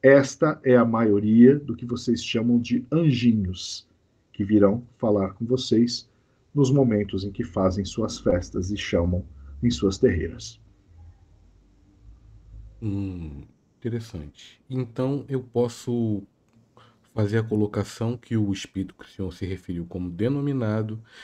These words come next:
Speaker 2: é um espírito de alguém que tem a afinidade energética para trabalhar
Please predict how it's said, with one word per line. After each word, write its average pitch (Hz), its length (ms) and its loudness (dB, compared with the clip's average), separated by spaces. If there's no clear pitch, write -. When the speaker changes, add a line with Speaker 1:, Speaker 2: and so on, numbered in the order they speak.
Speaker 2:
é 92 100 -6
um 90 100 -6
espírito 101 600 -4
de 92 160 -4
alguém 104 520 -2
que 151 120 -4
tem 160 420 0
a 131 220 -2
afinidade 113 680 0
energética 98 680 -4
para 107 180 -4
trabalhar 98 760 -4